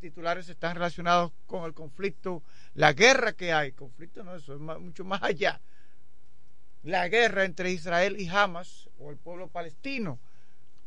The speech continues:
que Hamas es un grupo de resistencia o, o un grupo terrorista, eh, de resistencia palestina.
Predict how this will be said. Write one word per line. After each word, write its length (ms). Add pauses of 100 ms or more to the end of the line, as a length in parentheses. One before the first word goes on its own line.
(880)
que 280
Hamas 480
es 180
un 80
grupo 540
de 180
resistencia 720
o, 160 (100)
o 100
un 160
grupo 260
terrorista, 680 (680)
eh, 100
de 260
resistencia 680
palestina. 640